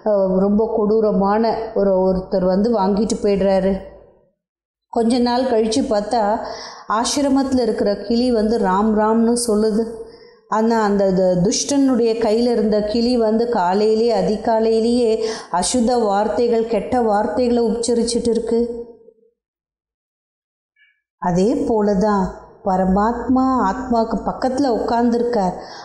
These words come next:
அப்படின்னா, அவர் வைரம், ஏன் வைரவத்தை போல இருக்கக்கூடிய பரமாத்மா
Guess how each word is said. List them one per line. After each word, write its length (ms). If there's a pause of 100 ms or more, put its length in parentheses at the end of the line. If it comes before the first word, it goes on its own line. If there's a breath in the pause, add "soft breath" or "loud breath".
(140 loud breath)
அப்படின்னா, 640
அவர் 420
வைரம், 720 (340 loud breath)
ஏன் 340
வைரவத்தை 840
போல 340
இருக்கக்கூடிய 540 (100)
பரமாத்மா 800